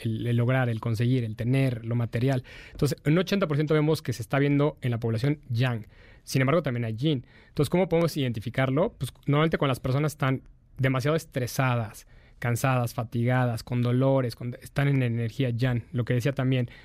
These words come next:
irritables, enojadas, todo ese tipo de muestra que puede estar estresado, obviamente, muchísimo estrés, ansiedad,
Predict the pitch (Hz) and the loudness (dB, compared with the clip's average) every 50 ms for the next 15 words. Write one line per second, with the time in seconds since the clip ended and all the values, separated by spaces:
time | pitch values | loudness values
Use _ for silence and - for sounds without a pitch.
0 | - - - - - 131 123 120 123 107 - 135 127 127 127 127 127 127 123 123 | -20 -20 -14 -6 -2 0 2 2 0 0 0 2 2 2 2 2 2 0 0 0
1 | 123 120 120 117 - - - - - 120 120 117 - 131 127 123 120 120 120 117 | 0 0 -2 -4 -6 -12 -12 -4 0 0 0 0 2 2 2 2 2 2 2 0
2 | 117 120 117 - - - - - - - - - 151 156 160 135 151 127 151 147 | 0 -2 -4 -6 -10 -20 -20 -20 -20 -10 -2 0 2 2 2 0 -2 -2 0 2
3 | 139 131 120 120 - _ _ - - _ - 175 151 143 143 135 - - 151 - | 2 2 2 0 -2 _ _ -20 -18 _ -4 0 2 2 2 0 0 -2 -4 -2
4 | - 127 110 - 135 123 - - 135 127 - - - - - - - 120 - 143 | -2 -4 -2 0 -2 -2 0 0 0 -2 -2 -4 -8 -20 -10 -4 -4 -2 0 0
5 | 131 - 170 165 135 127 120 123 131 139 131 127 147 170 170 127 113 - - 151 | 0 2 2 2 2 2 2 2 2 0 0 2 2 0 2 0 -2 -2 -2 -2
6 | 143 123 - - - 135 131 123 123 117 - 123 117 117 156 202 | -2 -2 -2 -2 -2 -2 0 0 -2 -4 -4 -4 -2 -2 -2 -4